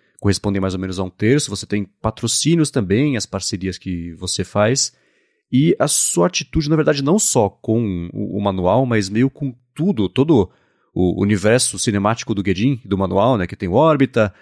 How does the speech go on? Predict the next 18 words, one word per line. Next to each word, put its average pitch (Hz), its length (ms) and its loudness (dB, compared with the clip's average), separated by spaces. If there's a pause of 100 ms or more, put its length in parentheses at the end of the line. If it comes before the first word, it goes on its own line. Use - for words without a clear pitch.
(200)
as 101 200 0
newsletters 110 580 2
também, 95 260 -2
et 95 100 -6
cetera, 113 300 -2
você - 140 -4
faz 139 160 -4
tudo 151 160 -2
de 160 80 -2
um 156 40 2
jeito 156 200 -4
muito 160 200 -4
aberto, 131 460 0
né? 80 120 -8
Você 82 200 -6
presta 123 380 -2
contas 123 540 -2
mesmo, 95 420 -4